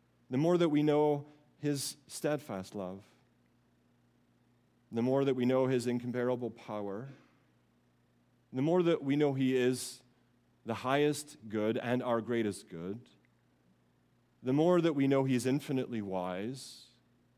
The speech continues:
the more we know he is unfailingly faithful, the more we know what it means for him to have sacrificed his beloved son for us,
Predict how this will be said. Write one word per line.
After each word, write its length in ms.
the 80
more 240
we 140
know 140
he 100
is 80
unfailingly 840
faithful, 640
the 140
more 500
we 160
know 260
what 120
it 80
means 220
for 120
him 140
to 80
have 140
sacrificed 800
his 140
beloved 400
son 400
for 320
us, 680